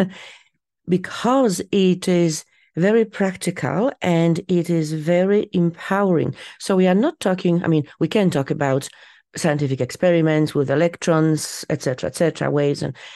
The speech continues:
but as I always like to bring the conversation down to the practical level, you know, what does it mean for us and how we can utilize it? This is an excellent example of how we can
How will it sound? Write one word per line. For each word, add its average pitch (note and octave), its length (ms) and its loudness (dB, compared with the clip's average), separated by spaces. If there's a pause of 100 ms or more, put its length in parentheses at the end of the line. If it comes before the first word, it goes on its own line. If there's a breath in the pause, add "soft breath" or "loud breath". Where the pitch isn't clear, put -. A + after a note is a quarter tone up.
(200 loud breath)
but E3+ 260 -2 (720 soft breath)
as E3 180 2
I E3 260 2
always C4 400 0
like F3+ 280 0
to E3+ 100 -6
bring D#3+ 220 0
the D3+ 80 0
conversation D3 760 -2
down D3 240 0
to C#3+ 80 -4
the C3+ 100 -6
practical G3+ 520 -4
level, A#2+ 400 -4
you E3 100 0
know, C#3 100 2
what E3+ 140 2
does D3+ 160 2
it - 120 -6
mean D3+ 360 2 (100)
for C#3+ 200 -2
us D3+ 260 0
and C#3+ 80 -4
how D3 140 -2
we C#3 140 -2
can C#3 280 -4
utilize F3 600 0
it? - 160 -6 (420 soft breath)
This G#3+ 220 0
is A#3 100 0
an F3+ 140 4
excellent E3+ 500 0
example D#3+ 800 -2 (340)
of D#3 460 0 (400 soft breath)
how F3 260 2
we D#3 140 2
can C#3+ 420 0